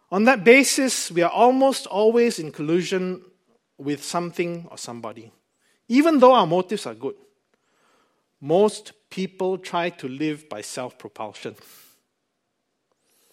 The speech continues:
Each person is like an actor who wants to run the whole show, is forever trying to arrange lights, the ballet, the scenery, the rest of the players in his own way. If his arrangements would only stay put, if only people would do as he wished,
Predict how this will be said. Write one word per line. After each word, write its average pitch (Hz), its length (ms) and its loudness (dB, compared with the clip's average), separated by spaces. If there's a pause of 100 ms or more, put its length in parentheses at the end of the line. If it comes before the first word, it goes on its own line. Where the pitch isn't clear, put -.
(220)
Each 302 300 0
person 226 360 2
is 165 120 -6
like 147 160 -6
an 139 140 -8
actor 202 320 -4
who 160 100 -6
wants 170 220 -6
to 143 80 -12
run 170 220 -2
the 131 80 -6
whole 156 240 -4
show, 123 340 -8
is 131 180 -14
forever 220 380 -6
trying 285 520 -4
to 226 100 0
arrange 208 420 2
lights, 170 320 -4
the 156 80 -10
ballet, 165 460 -2
the 151 100 -8
scenery, 175 540 -8 (280)
the 139 80 -10
rest 190 300 0
of 147 60 -16
the 135 80 -10
players 165 500 -2
in 127 100 -14
his 127 200 -12
own 139 200 -10
way. 123 200 -12 (840)
If 160 140 -4
his 202 180 4
arrangements 285 800 4
would 170 160 -6 (160)
only 320 440 2
stay 220 280 2
put, - 400 -6
if 190 220 -8
only 349 380 4
people 269 380 -4
would 151 200 -4
do 220 160 -2
as 151 140 -6
he 139 120 -12
wished, 139 520 -12